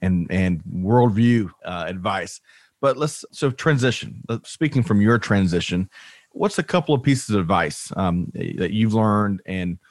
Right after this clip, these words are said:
you, you would share with our military, uh, members, fellow veterans that are fighting through their own transition, whether they're, you know, they're about to go on terminal leave and maybe unlike,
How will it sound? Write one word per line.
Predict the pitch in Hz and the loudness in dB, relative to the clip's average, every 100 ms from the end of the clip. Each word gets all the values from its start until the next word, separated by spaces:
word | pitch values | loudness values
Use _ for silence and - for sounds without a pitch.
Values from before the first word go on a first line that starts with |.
| - | -8
you, | 107 101 85 | -6 -4 -4
you | 104 | -4
would | 101 | -4
share | - - 110 107 | -4 0 2 2
with | 98 92 | 0 -2
our | 95 | -2
military, | 92 104 101 - 98 90 87 95 | 0 -2 -2 -2 0 -2 -4 -6
uh, | 90 87 | -4 0
members, | 92 95 90 - | 2 2 2 0
fellow | 107 95 | 2 2
veterans | 85 98 98 92 82 - _ - _ _ - | 2 0 0 0 -4 -10 _ -20 _ _ -4
that | 90 | -2
are | 87 | -2
fighting | 90 110 101 95 | -2 0 0 0
through | 104 | -2
their | 95 95 | 0 0
own | 95 92 | 0 0
transition, | - 90 87 87 - 87 | -2 -2 -2 -2 -2 -2
whether | 90 95 92 | 0 2 2
they're, | 90 80 | 0 0
you | 95 | 0
know, | 92 87 92 | 0 0 -4
they're | - 90 | -4 0
about | 104 | 0
to | 87 | 2
go | 101 101 | 0 0
on | 95 | 0
terminal | - 113 101 | 0 0 2
leave | 110 117 117 110 | 4 4 4 2
and | 101 82 85 _ _ _ _ _ _ | 0 -2 -6 _ _ _ _ _ _
maybe | 107 107 107 | -2 0 2
unlike, | 101 110 107 107 | 0 0 0 -2